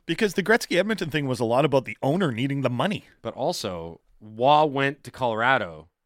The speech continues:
Speaker 2: and then promptly won Stanley Cups.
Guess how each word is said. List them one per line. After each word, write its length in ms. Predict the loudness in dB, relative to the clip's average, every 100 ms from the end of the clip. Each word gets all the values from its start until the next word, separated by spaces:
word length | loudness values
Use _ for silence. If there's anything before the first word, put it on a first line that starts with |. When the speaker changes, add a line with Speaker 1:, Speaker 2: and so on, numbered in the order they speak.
| _ _ _ -14
Speaker 2:
and 100 | -8
then 300 | -8 -8 -14
promptly 540 | -18 -6 -2 -2 -4 -6
won 500 | -2 -2 -4 -8 -16 _
Stanley 360 | -2 0 -2 -4
Cups. 520 | -6 -6 -10 -18